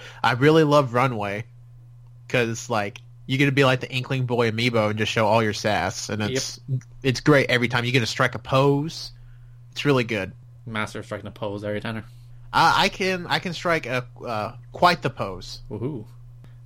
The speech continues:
Speaker 2: The, the big, the big news, we had release dates for Splatoon and Arms. Splatoon is July twenty-first and Arms is June sixteenth. A li-,
Speaker 1: Yeah.
Speaker 2: a little, a tad later than, I thought it would be May and June as opposed to June and July, but it's fine.
Speaker 1: Yeah, did they not say at one point Arms was coming out in May?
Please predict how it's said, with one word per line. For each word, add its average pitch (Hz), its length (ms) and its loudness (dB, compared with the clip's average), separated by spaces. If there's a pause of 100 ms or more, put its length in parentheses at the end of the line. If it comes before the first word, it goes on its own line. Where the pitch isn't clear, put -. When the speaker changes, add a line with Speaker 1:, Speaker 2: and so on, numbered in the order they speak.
Speaker 2:
The, 123 80 -4
the 135 180 -6
big, 165 300 -2
the 139 80 0
big 165 200 2
news, 139 440 -2
we 131 120 -4
had 123 240 -4
release 139 240 -4
dates 131 220 -6
for - 100 -10
Splatoon 127 440 -6
and 113 100 -8
Arms. 101 460 -8
Splatoon 147 440 -6
is 131 100 -4
July 123 320 -4
twenty-first 113 640 -8
and 110 100 -12
Arms 110 220 -10
is 104 140 -12
June 110 300 -12
sixteenth. - 520 -14 (480)
A - 80 0
li-, 254 200 0
Speaker 1:
Yeah. 233 160 6
Speaker 2:
a - 20 6
little, 277 260 2
a 143 60 -2
tad 269 440 -4
later 214 340 -2
than, 226 200 -10
I - 80 -4
thought 208 220 -2
it 196 60 -2
would 180 120 0
be 170 100 -2
May 156 200 -2
and 151 120 -4
June 147 240 0
as 160 100 -6
opposed 143 280 -2
to 135 80 -8
June 131 180 -4
and 123 100 -4
July, 110 320 -4
but - 120 -8
it's - 180 -6
fine. 104 280 -10 (720)
Speaker 1:
Yeah, 180 280 -2
did 175 200 -2
they 226 120 4
not 208 380 0
say 185 240 0
at 151 100 0
one 156 160 -2
point 170 280 0
Arms 143 340 2
was 135 100 -6
coming 135 240 0
out 131 160 6
in 113 80 -6
May? 113 300 2